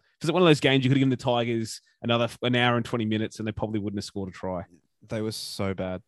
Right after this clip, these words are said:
Speaker 1: Yeah.
Speaker 2: So, so bad. Uh, but, yep, good on the Warriors. All right.
Speaker 1: Perfect
Speaker 2: Um,
Speaker 1: scheduling for the N R L, putting them there. <laughs>
Speaker 2: Yes,
Speaker 1: The
Speaker 2: eyes up
Speaker 1: Tigers.
Speaker 2: footy. All right, last game,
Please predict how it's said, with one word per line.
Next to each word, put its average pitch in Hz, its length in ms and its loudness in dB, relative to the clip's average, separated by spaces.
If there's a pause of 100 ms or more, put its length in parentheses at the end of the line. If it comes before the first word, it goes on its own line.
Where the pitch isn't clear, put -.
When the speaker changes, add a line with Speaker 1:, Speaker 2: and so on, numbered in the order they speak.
(1040)
Speaker 1:
Yeah. 117 180 -12
Speaker 2:
So, 120 140 0
so 98 200 -4
bad. 90 220 -4 (380)
Uh, 127 600 6 (260)
but, 185 200 2
yep, 185 220 2
good 151 100 2
on 135 40 -2
the 117 60 0
Warriors. 87 300 -4 (140)
All 147 80 6
right. 123 240 4
Speaker 1:
Perfect 151 300 8
Speaker 2:
Um, 143 60 -4
Speaker 1:
scheduling 147 300 4
for 113 60 -6
the 127 80 0
N 120 80 4
R 117 80 4
L, 107 80 0
putting 117 220 -6
them 110 120 -4
there. 101 180 -4 (260)
<laughs> - 240 -18
Speaker 2:
Yes, - 240 2
Speaker 1:
The 240 320 4
Speaker 2:
eyes 123 160 8
up 117 100 6
Speaker 1:
Tigers. 143 60 -2
Speaker 2:
footy. 107 200 4 (1040)
All 135 60 6
right, 147 100 8
last 170 360 6
game, 139 480 2